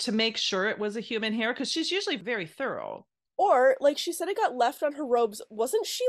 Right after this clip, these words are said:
Speaker 2: like, didn't she have her in a headlock?
Speaker 1: Headlock,
Speaker 2: You could have
Speaker 1: yeah.
Speaker 2: taken that opportunity to, like, rip a fistful of hair out.
Speaker 1: Even one. <laughs> Just
Speaker 2: Right?
Speaker 1: one. That's all
Speaker 2: You
Speaker 1: you
Speaker 2: just need
Speaker 1: need.
Speaker 2: one.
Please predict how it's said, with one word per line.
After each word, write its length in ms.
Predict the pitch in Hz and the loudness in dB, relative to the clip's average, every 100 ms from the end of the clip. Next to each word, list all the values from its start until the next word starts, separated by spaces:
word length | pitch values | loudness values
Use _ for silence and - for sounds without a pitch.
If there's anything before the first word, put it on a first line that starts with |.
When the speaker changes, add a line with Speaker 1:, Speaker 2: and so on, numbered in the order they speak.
| 494 | 2
Speaker 2:
like, 180 | 480 - - - | 0 -2 -12 -12
didn't 240 | 233 269 539 | -6 -4 -2
she 180 | - 539 | -2 -4
have 260 | 302 269 | 0 0
her 160 | 330 392 | 2 4
in 160 | 277 285 | 6 4
a 80 | 294 | 4
headlock? 380 | 254 202 226 302 | 2 4 6 6
Speaker 1:
Headlock, 320 | 285 214 175 - | 6 4 2 4
Speaker 2:
You 140 | 320 | 6
could 60 | 554 | 6
have 80 | 453 | 4
Speaker 1:
yeah. 40 | |
Speaker 2:
taken 200 | 339 440 | 6 6
that 200 | 269 262 | 6 6
opportunity 640 | 277 320 392 359 277 320 392 | 6 6 4 6 4 2 2
to, 120 | 453 | 6
like, 180 | 370 330 | 6 4
rip 240 | 254 - 453 | 2 2 2
a 80 | 494 - | -2 2
fistful 440 | 392 - - 370 | 0 2 2 6
of 80 | 480 453 | 8 8
hair 320 | 277 262 320 - | 10 10 8 6
out. 380 | 508 523 508 - _ - 466 | 4 4 -2 -6 _ -4 2
Speaker 1:
Even 320 | 508 440 226 | 2 2 2
one. 360 | 247 220 196 - | 4 4 0 -4
<laughs> 80 | - | -12
Just 320 | - 440 - | -6 -6 2
Speaker 2:
Right? 160 | 294 554 | 6 8
Speaker 1:
one. 200 | 554 - | 6 4
That's 300 | - - - | -6 -6 0
all 120 | 508 480 | 4 6
Speaker 2:
You 40 | |
Speaker 1:
you 60 | 415 | 6
Speaker 2:
just 220 | 403 539 | 6 4
need 180 | 370 302 | 4 6
Speaker 1:
need. 80 | 269 | 6
Speaker 2:
one. 520 | 381 370 247 196 | 6 4 0 -2